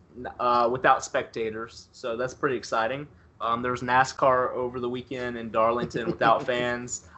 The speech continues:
Speaker 1: I actually watched it. Kevin Harvick won. That was pretty dope. Um, not a big nascar guy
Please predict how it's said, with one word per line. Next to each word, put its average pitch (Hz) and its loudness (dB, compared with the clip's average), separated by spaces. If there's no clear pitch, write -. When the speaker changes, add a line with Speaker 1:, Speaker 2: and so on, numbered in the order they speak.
Speaker 1:
I 127 8
actually 131 4
watched 117 0
it. 123 -8
Kevin 127 -4
Harvick 120 0
won. 120 -12
That 117 -12
was - -18
pretty 127 -18
dope. 117 -8
Um, 107 -6
not 123 2
a - -12
big 131 -2
nascar 123 0
guy 120 0